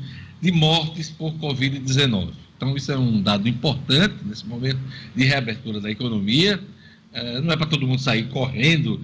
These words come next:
achando que tá tudo resolvido, não. A gente tá num caminho bom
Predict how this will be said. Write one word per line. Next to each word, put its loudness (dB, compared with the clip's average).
achando -4
que -10
tá -4
tudo -2
resolvido, 2
não. 2
A -18
gente -8
tá -2
num 0
caminho 2
bom 0